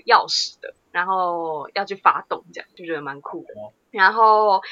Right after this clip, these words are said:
Speaker 1: 另外还有 Airbus 的A四百，就是我们刚刚有讲到的，就是它的那个军用机。
Speaker 2: 军用运输机，
Speaker 1: 对，
Speaker 2: 很大一
Speaker 1: 对。所以其实，就是大家如果去法国啊，就疫情好了之后去法国，可能觉得，“哦，好无聊，不知道去哪里”的时候，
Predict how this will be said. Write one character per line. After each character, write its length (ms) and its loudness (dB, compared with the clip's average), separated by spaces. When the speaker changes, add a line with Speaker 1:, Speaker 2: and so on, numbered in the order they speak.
Speaker 1:
另 160 0
外 180 10
还 160 4
有 560 0
Airbus 480 2
的 240 -4
A 220 4
四 400 -10
百， 300 0
就 120 -8
是 140 2
我 80 2
们 100 -4
刚 80 -4
刚 120 2
有 140 0
讲 200 -2
到 180 4
的， 160 -4
就 100 -14
是 80 -8
它 140 2
的 60 0
那 80 -8
个 80 -6
军 260 -6
用 260 -6
机。 360 -20
Speaker 2:
军 200 -6
用 180 -2
运 120 -2
输 260 -6
机， 280 -16
Speaker 1:
对， 120 -2
Speaker 2:
很 80 -2
大 200 -2
一 80 -10
Speaker 1:
对。 300 -10
所 140 6
以 40 10
其 100 -2
实， 220 0
就 120 -10
是 80 -4
大 120 6
家 180 10
如 140 2
果 360 2
去 180 -4
法 260 4
国 220 -6
啊， 240 0
就 240 -8
疫 160 -2
情 240 -10
好 160 -4
了 100 -10
之 160 -12
后 140 -6
去 140 -12
法 200 4
国， 160 -14
可 80 -16
能 120 -18
觉 100 -14
得 160 -8
，“哦， 260 -6
好 120 -8
无 120 -10
聊， 220 -10
不 60 -20
知 80 -8
道 80 -6
去 100 -18
哪 160 -12
里” 100 -16
的 80 -20
时 160 -18
候， 280 -8